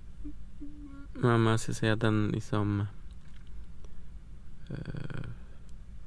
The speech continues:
den mänskliga kontakten. Liksom att, ja, okej, nu har vi jobbat med varandra tight, tight.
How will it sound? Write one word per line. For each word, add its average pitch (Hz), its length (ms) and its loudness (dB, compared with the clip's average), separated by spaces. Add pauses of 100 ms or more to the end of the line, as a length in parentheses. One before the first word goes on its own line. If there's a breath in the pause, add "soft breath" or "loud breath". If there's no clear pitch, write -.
(360 soft breath)
den 107 160 8
mänskliga 107 380 4
kontakten. - 840 -2
Liksom - 280 -4
att, - 240 -4
ja, 113 100 4
okej, - 220 0
nu 104 100 2
har 101 80 4
vi 104 80 4
jobbat 101 260 2
med 98 160 0
varandra 90 200 0 (100)
tight, 64 440 4
tight. - 560 -2